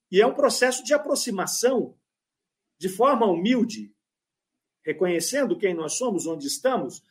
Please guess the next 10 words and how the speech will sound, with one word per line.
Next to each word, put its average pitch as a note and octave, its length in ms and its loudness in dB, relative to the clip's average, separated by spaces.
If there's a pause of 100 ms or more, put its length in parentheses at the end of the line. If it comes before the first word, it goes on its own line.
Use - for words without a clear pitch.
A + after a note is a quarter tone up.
(160)
qual D4 180 4
é C4 100 4
o A3 80 -2
nosso A3 340 -2
papel G3 640 0 (1000)
nesse F#3+ 360 0
contexto F#3+ 640 0
inteiro. E3 500 -4 (1160)
E E3 80 2
aqui, E3 560 -2